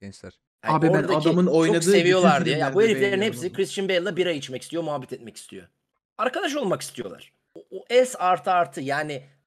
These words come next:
Speaker 2: oyunculuğun
Speaker 1: Bence S'e
Speaker 2: Atatürk'ü
Speaker 1: koyalım
Speaker 2: yapacak,
Speaker 1: abi.
Speaker 2: oyunculuğun
Speaker 1: Abi
Speaker 2: Atatürk'ü yapacak şeyi hak ediyor mu? Düşünün
Speaker 1: Abi
Speaker 2: kendi.
Speaker 1: bir şey diyeceğim. S artıya, e, artı artıya bu herifi koyarsak
Speaker 2: Evet.
Speaker 1: S artı
Speaker 2: Se-,
Speaker 1: artının
Speaker 2: S
Speaker 1: bir önemi
Speaker 2: koyalım, S
Speaker 1: kalmaz.
Speaker 2: koyalım. Daha genç.
Speaker 1: Evet,
Speaker 2: Daha
Speaker 1: bir önemi
Speaker 2: genç.
Speaker 1: kalmaz arkadaşlar. Bir önemi
Speaker 2: Taşakları
Speaker 1: kalmaz.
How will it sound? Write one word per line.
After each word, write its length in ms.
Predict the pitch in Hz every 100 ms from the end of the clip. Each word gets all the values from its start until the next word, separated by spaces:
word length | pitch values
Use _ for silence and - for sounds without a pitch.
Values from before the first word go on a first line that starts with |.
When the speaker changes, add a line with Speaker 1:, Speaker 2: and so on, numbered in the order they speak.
| _
Speaker 2:
oyunculuğun 500 | 156 160 185 175 220 170
Speaker 1:
Bence 100 | 165
S'e 60 | 180
Speaker 2:
Atatürk'ü 220 | 240 202
Speaker 1:
koyalım 140 | 175 196
Speaker 2:
yapacak, 380 | 180 190 190 196
Speaker 1:
abi. 60 |
Speaker 2:
oyunculuğun 480 | 165 180 190 196 233
Speaker 1:
Abi 60 | -
Speaker 2:
Atatürk'ü 440 | 185 180 196 180
yapacak 420 | 185 165 180 190
şeyi 180 | - 185
hak 160 | 170 175
ediyor 260 | 165 180
mu? 180 | 135 101
Düşünün 200 | 135 147
Speaker 1:
Abi 160 | 180 143
Speaker 2:
kendi. 220 | 113 95
Speaker 1:
bir 60 | 156
şey 200 | 208 156
diyeceğim. 300 | 131 127 117 151
S 120 | 196
artıya, 580 | 170 175 190 180 175 - _ -
e, 100 | 151 160 - -
artı 300 | 131 127 175
artıya 360 | 160 175 165 135 - - _ -
bu 80 |
herifi 240 | 196 190 196
koyarsak 720 | - 156 214 190 - - _ _ -
Speaker 2:
Evet. 160 | 139
Speaker 1:
S 80 | 110
artı 200 | 165 165
Speaker 2:
Se-, 40 | 190
Speaker 1:
artının 300 | 190 190 185
Speaker 2:
S 60 | 185
Speaker 1:
bir 40 |
önemi 100 | 180
Speaker 2:
koyalım, 160 | 185 196
S 60 |
Speaker 1:
kalmaz. 260 | 190 180 143
Speaker 2:
koyalım. 160 | 127 120
Daha 140 | 170
genç. 380 | 185 196 151 -
Speaker 1:
Evet, 200 | 160 156
Speaker 2:
Daha 120 | 143 160
Speaker 1:
bir 60 | 196
önemi 60 | 196 254
Speaker 2:
genç. 100 | 269
Speaker 1:
kalmaz 360 | 190 165 160 143
arkadaşlar. 640 | 139 135 117 113 117 175
Bir 100 | 180
önemi 260 | 185 196 196
Speaker 2:
Taşakları 240 | 240 269
Speaker 1:
kalmaz. 180 | 262